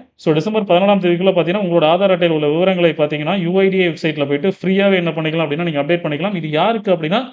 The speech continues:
பத்து ஆண்டுகளுக்கு முன்பு, அதாவது பத்து வருஷத்துக்கு முன்னாடி ஆதார் கார்டை நீங்க வாங்கி, அதுல இதுவரைக்கும் எந்த அப்டேட்ஸுமே பண்ணாம இருந்தீங்க அப்படின்னா, நீங்க கண்டிப்பா இந்த ஆன்லைன் டாக்குமெண்ட் அப்லோட் ஆதார் வெப்சைட்ல போயிட்டு நீங்க இந்த ஆதார் அப்டேட்டை கண்டிப்பா பண்ணியே ஆகணும்.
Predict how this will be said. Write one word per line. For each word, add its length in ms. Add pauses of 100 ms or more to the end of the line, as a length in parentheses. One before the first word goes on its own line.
(280)
பத்து 360 (500)
ஆண்டுகளுக்கு 500
முன்பு, 220
அதாவது 200
பத்து 260
வருஷத்துக்கு 400
முன்னாடி 240
ஆதார் 340
கார்டை 180
நீங்க 320
வாங்கி, 380 (340)
அதுல 280
இதுவரைக்கும் 640
எந்த 340
அப்டேட்ஸுமே 520
பண்ணாம 420
இருந்தீங்க 380
அப்படின்னா, 440
நீங்க 300 (460)
கண்டிப்பா 560
இந்த 420
ஆன்லைன் 360
டாக்குமெண்ட் 440
அப்லோட் 280
ஆதார் 280
வெப்சைட்ல 360
போயிட்டு 240
நீங்க 240
இந்த 220
ஆதார் 260
அப்டேட்டை 300
கண்டிப்பா 340
பண்ணியே 400
ஆகணும். 440